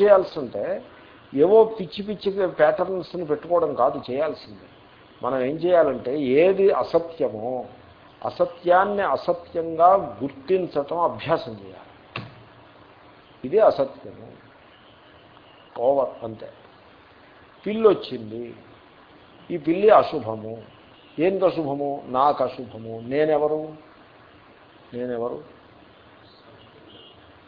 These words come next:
ఎంత తప్పండి. ఆ అహంకారానికి అశుభమా, ఆత్మకు అశుభమా?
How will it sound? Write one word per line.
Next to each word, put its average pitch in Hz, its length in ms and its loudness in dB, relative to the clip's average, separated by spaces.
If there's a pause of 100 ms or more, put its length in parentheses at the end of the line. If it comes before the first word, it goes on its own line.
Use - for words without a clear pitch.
(1600)
ఎంత 117 200 -2
తప్పండి. 151 580 -2 (800)
ఆ 120 120 8
అహంకారానికి 170 720 6
అశుభమా, 156 440 2
ఆత్మకు 160 540 2
అశుభమా? 135 400 -8